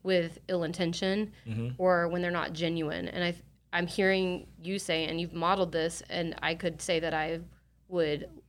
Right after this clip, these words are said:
Speaker 1: lead by your example in that same mentality of treating everyone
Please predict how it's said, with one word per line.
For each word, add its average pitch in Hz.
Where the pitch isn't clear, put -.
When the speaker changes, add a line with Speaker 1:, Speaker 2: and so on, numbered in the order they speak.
Speaker 1:
lead 185
by 170
your 165
example 190
in 175
that 180
same 190
mentality 175
of -
treating 180
everyone 170